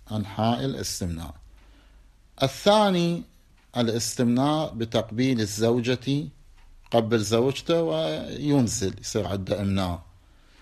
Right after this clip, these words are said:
أو مسها أو ملاعبتها أو النظر إليها، وحكمه ما تقدم في المسائل السابقة. هذا تقدم حكم. فإذا قبلها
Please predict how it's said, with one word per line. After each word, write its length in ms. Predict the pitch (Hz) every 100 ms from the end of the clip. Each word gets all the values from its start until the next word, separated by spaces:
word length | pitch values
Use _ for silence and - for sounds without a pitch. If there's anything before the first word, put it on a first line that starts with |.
| - _ -
أو 180 | 113 113
مسها 760 | 123 135 - 139 135 135 131
أو 200 | 120 104
ملاعبتها 1200 | 98 104 101 98 87 98 117 117 113 117 113 104
أو 140 | 98 95
النظر 460 | 95 110 120 117
إليها، 680 | 113 117 123 120 135 147 147 - - - - _
وحكمه 680 | 110 - 160 - 131 110 107
ما 220 | 101 101
تقدم 520 | 98 - 123 139 160 165
في 120 | -
المسائل 540 | 92 95 - 117 170
السابقة. 600 | 170 - 101 85 85 - - - -
هذا 120 | 160
تقدم 480 | - - 107 92 90
حكم. 240 | 98 98 - - _ _ - - _ _ _ _ _ - - - - - -
فإذا 800 | 107 107 107 107 104 120 127 123
قبلها 1080 | - 113 110 139 135 127 127 123 120 123